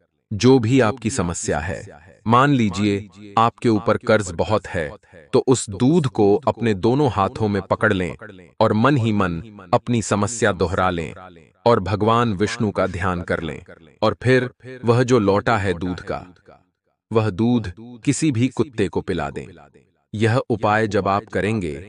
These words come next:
तो यकीन मानिए आपकी हर समस्या दूर हो जाएगी। माता लक्ष्मी के साथ भगवान विष्णु आपकी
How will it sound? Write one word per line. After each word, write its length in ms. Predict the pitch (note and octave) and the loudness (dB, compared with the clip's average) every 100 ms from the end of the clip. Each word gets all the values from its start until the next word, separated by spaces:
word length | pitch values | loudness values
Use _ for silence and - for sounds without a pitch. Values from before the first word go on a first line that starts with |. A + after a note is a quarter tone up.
| A2 E2+ C#2+ | -20 -14 -2
तो 60 | A#2 | 0
यकीन 420 | G#2 - A#2+ B2 | 0 0 0 0
मानिए 800 | G#2 G2+ F#2 C2 B1+ G2+ F2 C2 | 0 -2 -4 -8 -12 -18 -18 -2
आपकी 400 | G#2+ G#2+ - A2+ | 2 2 0 -6
हर 200 | F#2+ G#2+ A2 | -4 -2 -2
समस्या 500 | A2 F#2+ F#2 G2+ F2 | -4 -4 -4 -4 -4
दूर 260 | F2+ F2+ | -4 -6
हो 120 | E2 F2 | -6 -8
जाएगी। 460 | D2+ B1 A#1+ A#1+ C2+ B1 _ - | -8 -10 -14 -20 -20 _ _ -4
माता 640 | G2 G2 G2 F#2 D2 F#2+ G2 F#2 C#2+ - | 2 2 4 0 -2 -6 -16 -20 -20 -2
लक्ष्मी 460 | G#2 B2 - D#3 E3 | 2 2 2 2 2
के 140 | C#3+ A2 | 2 0
साथ 500 | - G2+ G2 - - G2 G2+ | 2 2 2 -2 -16 -14 -6
भगवान 520 | G2+ A#2 A#2+ C3 C#3+ | 0 2 2 2 2
विष्णु 420 | A2 A2+ B2+ B2+ A2+ - C3 | 0 0 0 0 -2 -8 -2
आपकी 400 | A#2 A#2 - A#2+ | 2 2 0 -2